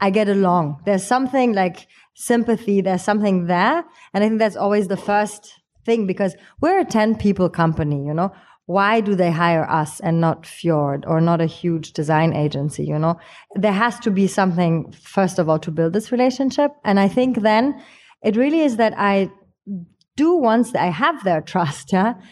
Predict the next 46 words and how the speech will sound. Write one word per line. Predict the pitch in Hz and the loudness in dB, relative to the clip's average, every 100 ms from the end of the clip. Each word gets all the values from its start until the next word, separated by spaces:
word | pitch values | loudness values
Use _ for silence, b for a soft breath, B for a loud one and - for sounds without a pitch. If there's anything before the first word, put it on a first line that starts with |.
| B - | B 0
I | 277 | 2
also | 254 240 269 | 2 2 2
involve | 196 151 175 247 196 | 2 2 2 0 0
them | 147 | -2
a | 147 | -2
lot. | 143 135 - - - | -4 -6 -12 -16 -6
And | 196 | -4
I | 175 196 | -2 -2
am | 202 202 | 0 0
very | 208 254 285 | 2 0 -2
transparent | - 214 196 - 196 214 220 208 | -2 -2 -2 -2 -2 0 0 0
then | 196 226 220 | 0 2 2
in | 196 | 2
the | 185 | 0
sense | - 202 196 | 0 0 0
of | 190 170 | -4 -8
saying, | - 190 185 185 | -4 0 0 0
"Okay, | 185 226 220 208 202 B B B _ | -2 -2 0 0 -4 B B B _
listen, | 226 226 214 196 | -2 0 0 2
we | |
have | 190 170 | 0 0
done | 220 | 0
some | 220 208 | 0 2
research, | 202 202 196 185 180 | 2 0 0 -2 -2
we | 185 190 | -4 -2
have | 180 | -2
found | - 208 214 202 | 0 0 2 0
this | 190 | 0
out. | 180 175 - | 0 0 -2
I | 220 | -4
think | 240 269 | 0 0
we | 208 | 0
need | 180 | -2
to | 170 | -4
take | - 160 | -8 -8
a | |
step | 160 156 151 - | -8 -10 -4 0
back," | 220 175 - | 2 0 -2
or, | 170 165 | 0 0
"I | 185 | 0
think | 220 226 | 0 0
you | 196 | 0
shouldn't | 170 277 311 202 143 | 0 2 2 2 0
do | 156 | -2
this | 151 143 - | -2 -4 -2
app." | 156 151 - | -4 -4 -8